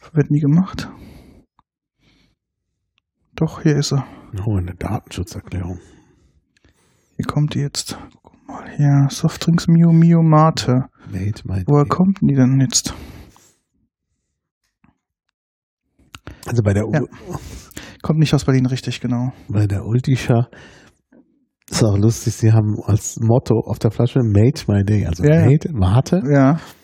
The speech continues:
Speaker 1: My day,
Speaker 2: Mhm,
Speaker 1: ja.
Speaker 2: ja.
Speaker 1: Das stimmt, ja.
Speaker 2: Das ist wirklich sehr Karlauer-mäßig.
Speaker 1: Aber man merkt auch zu, das Etikettendesign von Mate Mate zu der Old Teacher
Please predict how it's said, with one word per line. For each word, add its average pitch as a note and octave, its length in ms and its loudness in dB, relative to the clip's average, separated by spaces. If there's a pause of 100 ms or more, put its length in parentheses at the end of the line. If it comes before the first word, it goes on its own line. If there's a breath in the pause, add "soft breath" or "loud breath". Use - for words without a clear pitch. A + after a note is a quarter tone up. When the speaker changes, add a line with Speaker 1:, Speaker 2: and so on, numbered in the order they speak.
(560 loud breath)
Speaker 1:
My B2 160 0
day, A#2 100 -4
Speaker 2:
Mhm, A#2+ 80 2
Speaker 1:
ja. B2 240 -2
Speaker 2:
ja. F#2+ 260 2 (960 loud breath)
Speaker 1:
Das - 120 -4
stimmt, C#3+ 280 0
ja. A#2 100 0 (1120 loud breath)
Speaker 2:
Das G2 100 -2 (100)
ist G2 180 -6
wirklich - 680 -2
sehr G#2 600 0
Karlauer-mäßig. F2+ 1120 -4 (800 soft breath)
Speaker 1:
Aber D#3+ 100 2
man D#3+ 100 6
merkt F#3 160 2
auch E3+ 100 -2
zu, - 160 2
das E3+ 280 0
Etikettendesign G#3 840 2
von D#3+ 340 -2
Mate D3+ 380 2
Mate G3+ 400 2 (960)
zu - 140 -2
der C#3 280 2
Old C#3+ 160 -6
Teacher F3+ 440 -2